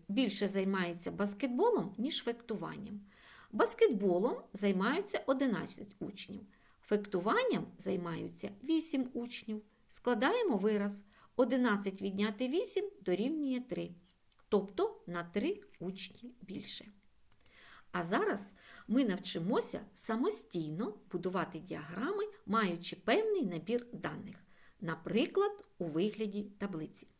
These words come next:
Відео на YouTube набрало дев'яносто переглядів із Великобританії, тридцять переглядів із Австрії, шістдесят із Польщі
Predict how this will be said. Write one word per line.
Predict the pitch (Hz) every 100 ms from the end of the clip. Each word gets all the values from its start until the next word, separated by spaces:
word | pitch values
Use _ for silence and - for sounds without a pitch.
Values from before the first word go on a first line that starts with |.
| _ _ - - - - -
Відео | 220 508 - 202 180
на | 190
YouTube | 160 160 - 160 202 - - - - -
набрало | 247 294 440 494 254
дев'яносто | 214 214 220 214 196 175
переглядів | - 160 185 370 415 403 392 381 - -
із | 233 - -
Великобританії, | 202 208 208 190 202 - - 214 - - _ _ _ _ -
тридцять | 170 214 - 415
переглядів | 415 370 190 - 170 - - -
із | 339 - -
Австрії, | 240 202 202 196 185 185 185 - _ - -
шістдесят | - - 233 214 294 - 180 - - -
із | 151 -
Польщі | - 208 427 -